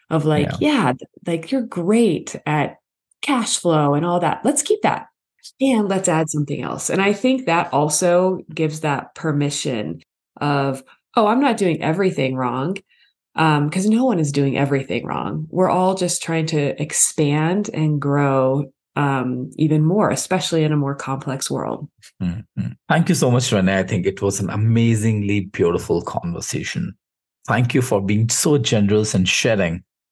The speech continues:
Speaker 2: uh, the wealth of wisdom and the experiences that you have. Such a pleasure having you here.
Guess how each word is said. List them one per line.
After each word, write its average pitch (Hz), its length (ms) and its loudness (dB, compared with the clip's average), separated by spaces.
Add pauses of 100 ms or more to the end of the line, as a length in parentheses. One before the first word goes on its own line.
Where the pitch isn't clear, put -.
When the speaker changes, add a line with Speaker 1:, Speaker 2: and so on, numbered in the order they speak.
(260)
Speaker 2:
uh, - 360 -4 (400)
the 107 160 2
wealth 110 520 2
of 92 280 -2
wisdom 104 460 2
and 87 120 4
the 92 40 0
experiences 90 880 -2 (140)
that 90 300 -4
you 107 140 0
have. - 360 0 (380)
Such 123 300 0
a 120 40 2
pleasure 98 300 0
having 90 300 2
you 90 80 -2
here. 92 240 -2